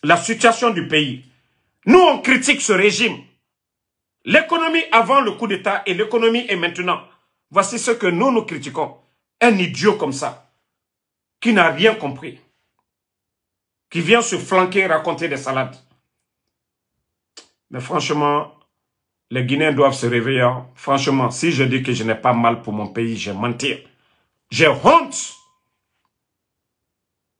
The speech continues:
que des fanfarons qui sont là, des Djiba Diakité, c'est eux qui donnent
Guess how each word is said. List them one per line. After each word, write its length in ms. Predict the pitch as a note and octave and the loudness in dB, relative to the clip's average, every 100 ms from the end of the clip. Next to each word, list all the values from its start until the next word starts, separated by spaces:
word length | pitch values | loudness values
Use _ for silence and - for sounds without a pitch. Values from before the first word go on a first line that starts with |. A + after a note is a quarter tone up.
| _ _ _ _ _ _ - | _ _ _ _ _ _ 4
que 140 | A3+ | 4
des 180 | - - | 6 0
fanfarons 540 | - G3 - F#3+ G3 | 2 2 6 4 4
qui 140 | - - | -6 -6
sont 180 | C#3+ | -2
là, 180 | C#3 D#3+ | 4 4
des 180 | C3+ B2 | 4 -2
Djiba 240 | E3 D3 | -2 -2
Diakité, 640 | C#3+ B2+ - - C3+ - _ _ _ _ _ | -2 -4 -8 -12 -12 -14 _ _ _ _ _
c'est 320 | - F#3 - - | -2 -2 0 6
eux 160 | A#3+ A#3 | 4 4
qui 140 | E3+ | -8
donnent 460 | B2 B3+ A#3 C3 | 4 4 4 -2